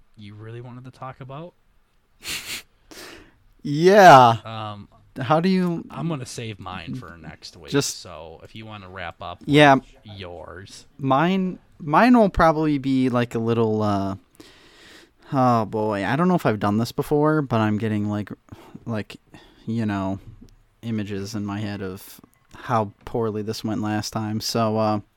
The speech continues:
Speaker 2: basically, I woke up in the middle of the night, you know, in heat sweats, um, to what I can only describe as one of the weirdest fucking dreams I think I've ever had.
Speaker 1: Oh, okay.
Speaker 2: And,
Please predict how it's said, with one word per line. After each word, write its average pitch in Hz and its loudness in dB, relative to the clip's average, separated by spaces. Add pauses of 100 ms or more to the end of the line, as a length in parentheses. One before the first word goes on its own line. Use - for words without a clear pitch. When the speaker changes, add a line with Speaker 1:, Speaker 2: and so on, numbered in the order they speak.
(840)
Speaker 2:
basically, 147 2
I 110 8
woke 156 2
up - -4
in 113 4
the 107 2
middle 107 0
of 101 -6
the 104 -2
night, 104 0
you 107 -6
know, 101 -6
in 101 -6
heat 110 -6
sweats, - -8 (160)
um, 104 -4 (300)
to 113 -6
what 120 -10
I 113 -4
can 117 -8
only 107 -8
describe 104 -8
as 104 -6
one 107 -6
of 101 -12
the 120 -8
weirdest 117 -4
fucking 110 -6
dreams 110 -6
I 113 -6
think 107 -8
I've 107 -8
ever 104 -6
had. 107 -6
Speaker 1:
Oh, 104 -10
okay. 87 -8
Speaker 2:
And, 117 0